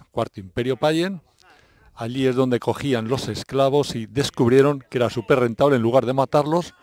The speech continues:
pues meterlos en las minas y usarlo para sacar plata.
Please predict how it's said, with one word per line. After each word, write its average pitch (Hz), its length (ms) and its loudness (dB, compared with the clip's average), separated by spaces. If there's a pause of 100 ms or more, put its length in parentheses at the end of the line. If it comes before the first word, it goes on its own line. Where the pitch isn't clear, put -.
(220)
pues 160 260 -4 (300)
meterlos 151 380 -8
en 156 80 0
las 147 100 2
minas 160 320 0
y 156 40 -2
usarlo 151 280 -2
para 143 120 -4
sacar 147 260 -4
plata. 147 360 -8